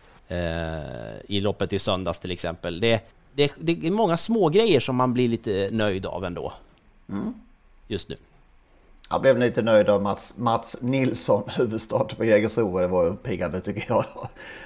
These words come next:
Speaker 2: Som svarade upp mot Robertsbergs, eh, våldsamma a-, attack.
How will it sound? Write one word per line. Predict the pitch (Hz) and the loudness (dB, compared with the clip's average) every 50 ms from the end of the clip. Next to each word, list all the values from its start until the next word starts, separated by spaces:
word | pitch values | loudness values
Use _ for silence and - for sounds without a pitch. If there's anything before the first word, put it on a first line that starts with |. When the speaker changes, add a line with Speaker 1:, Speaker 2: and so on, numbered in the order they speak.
| - - | -20 -8
Speaker 2:
Som | - - 131 131 | -4 -2 -2 -2
svarade | - - - 147 165 160 165 151 165 170 | -2 0 8 12 12 12 12 12 12 12
upp | 156 196 196 202 - - - | 12 12 12 12 12 8 0
mot | 139 113 135 135 123 127 - - | 0 4 6 6 6 4 4 2
Robertsbergs, | 127 127 120 127 127 123 127 123 - - - 123 113 107 107 110 110 - - | 4 4 6 8 8 8 6 4 4 6 8 8 10 8 6 6 2 -2 -2
eh, | 110 104 107 | 0 0 4
våldsamma | 107 120 120 110 95 82 - - 101 98 98 101 95 | 6 8 8 8 6 2 0 2 2 2 2 2 2
a-, | - - 104 98 92 90 - - | 2 2 2 2 0 0 0 -2
attack. | - - - 87 80 - - - | -2 0 0 0 0 -2 -6 -12